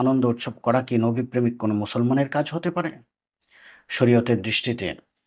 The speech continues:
ঈদে মিলাদ পালন করা কি জায়েজ? এটা কি বিধর্মীদের অনুকরণ নয়? এ সকল প্রশ্নের উত্তর খুঁজতে আমাদের এই সংক্ষিপ্ত আলোচনা। রাসূলুল্লাহ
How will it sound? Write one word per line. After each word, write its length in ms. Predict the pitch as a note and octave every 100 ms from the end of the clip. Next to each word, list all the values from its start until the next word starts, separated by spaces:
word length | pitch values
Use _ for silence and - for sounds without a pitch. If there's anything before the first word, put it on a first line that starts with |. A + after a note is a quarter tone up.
| _ _ -
ঈদে 220 | B2 A#2+ G#2
মিলাদ 320 | G#2 A#2 G#2 - -
পালন 220 | G#2+ C3+ B2
করা 140 | A2+ A2+
কি 60 | F#2+
জায়েজ? 360 | G#2 A2+ C3 - - - -
এটা 120 | G#2+ A2
কি 120 | A2+ G#2 E2+ F2+
বিধর্মীদের 520 | G2+ A2+ B2 C3 C3+ C#3
অনুকরণ 360 | C3+ C#3 D3 D#3
নয়? 200 | E3+ D3+ - _ - - - _ -
এ 40 | G#2
সকল 220 | A2+ - G2 -
প্রশ্নের 300 | G2 G2+ G2
উত্তর 260 | F#2+ - G2+ -
খুঁজতে 340 | G2 - F#2+ D#2+ - _ _ F#2+
আমাদের 280 | F#2 F#2+ E2 G#2
এই 80 | F2+ E2 -
সংক্ষিপ্ত 420 | - B2 A#2 F2 F2+ E2+
আলোচনা। 320 | - C#2+ C2+ - - - - - - - - - _ _ _ _ _ _ _ - - - - - _ _ A#2+
রাসূলুল্লাহ 500 | C3 E3+ D3+ C3